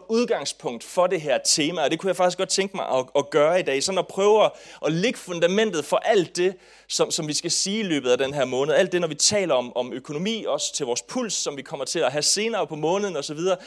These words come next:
Ligesom at lægge fundamentet for det og sige, hvad er udgangspunktet? Når vi taler om at give, når vi taler om at opleve, at det strækker os, hvad er udgangspunktet for det der? Så det ikke bare bliver at,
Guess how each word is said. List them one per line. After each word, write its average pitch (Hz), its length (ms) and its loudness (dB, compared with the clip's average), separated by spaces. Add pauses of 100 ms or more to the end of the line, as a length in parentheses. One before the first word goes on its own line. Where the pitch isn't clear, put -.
(180)
Ligesom 202 220 2
at 180 60 2
lægge 196 320 0
fundamentet 165 640 -4
for 147 140 -4
det 151 100 -2
og 139 60 -4
sige, 175 160 -4
hvad 190 280 6
er 196 140 6
udgangspunktet? 151 720 -2
Når 254 260 6
vi 170 100 -4
taler 175 380 0
om 147 180 0
at 127 140 -8
give, 175 220 -10 (320)
når 233 200 6
vi 185 120 -2
taler 202 380 4
om 165 200 2
at 156 200 4
opleve, 180 400 4
at 143 120 2
det 151 80 0
strækker 180 480 2
os, 135 160 2
hvad 190 320 6
er 208 140 10
udgangspunktet 151 840 -2
for 208 240 2
det 147 180 -4
der? 101 180 -2 (480)
Så - 160 0
det 165 100 0
ikke 214 180 0
bare 240 200 4
bliver 175 420 4
at, 117 60 4